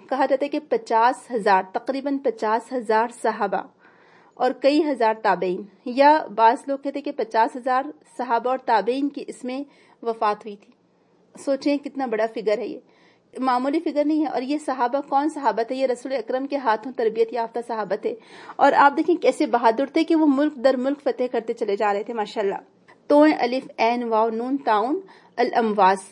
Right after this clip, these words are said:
عین میم واو الف سین امواس، یہ نام اس کو دیا گیا تھا کیونکہ اس میں کثرت سے لوگوں کی موت واقع ہوئی تھی،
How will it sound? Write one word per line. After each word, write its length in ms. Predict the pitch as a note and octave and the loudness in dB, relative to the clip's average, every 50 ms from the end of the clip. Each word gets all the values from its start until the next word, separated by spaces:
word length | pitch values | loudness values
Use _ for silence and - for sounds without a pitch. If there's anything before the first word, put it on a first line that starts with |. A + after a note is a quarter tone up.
| _ _ _ _ _ _ _ _ _ _ _ _ _ _ _ _ _ _ _ _ _ - | _ _ _ _ _ _ _ _ _ _ _ _ _ _ _ _ _ _ _ _ _ 4
عین 360 | B3+ C4 C#4 D#4 D#4 D4 B3 | 4 6 6 4 2 2 0
میم 360 | A#3+ B3+ C4 C4+ C4 C4 A#3 A3+ | -2 -4 -4 -4 -4 -6 -4 2
واو 280 | A3 G3+ G#3 A3+ - - F#3 | 4 4 4 4 2 0 -4
الف 280 | A3 A3+ B3 A#3+ - | -4 -6 -6 -10 -12
سین 340 | - - - G#3+ G3 G3+ G#3+ G3+ - _ _ - _ | -14 -10 -8 -6 -6 -6 -8 -10 -16 _ _ -10 _
امواس، 420 | - A3+ A3 G#3+ G#3 G3+ G3 G3 G3 - - - - _ _ _ _ _ _ _ _ - | -4 -4 -2 -2 -2 -2 -2 -2 -4 -8 -14 -20 -20 _ _ _ _ _ _ _ _ -6
یہ 140 | B3 B3+ | -4 -2
نام 200 | B3 A#3+ A3 A3+ | 0 0 0 -2
اس 120 | A3 A3 - | -4 -6 -6
کو 80 | - | -6
دیا 140 | A3+ A#3+ A#3+ | -2 -2 0
گیا 100 | A#3 C4 | 0 0
تھا 60 | C#4 | -2
کیونکہ 220 | C#4+ D4+ D4 D4 D4 | -2 -2 -4 -4 -2
اس 60 | - | -2
میں 80 | D#4 D#4 | -2 -2
کثرت 380 | D#4 C#4 C#4 - D#4+ D#4 D#4 | 0 -4 -4 -2 -2 -2 -2
سے 60 | D#4+ | -2
لوگوں 200 | D4+ C4 A3+ A3 | -2 -2 -2 -2
کی 120 | A3+ - B3 | -4 -6 -4
موت 240 | A#3 A3 A3 A3 A#3 | -4 -2 -2 -2 -4
واقع 200 | G#3+ G#3+ A3+ B3 | -6 -4 -4 -6
ہوئی 140 | C#4 C4+ | -6 -4
تھی، 160 | C4 D#4 E4+ | -4 -6 -6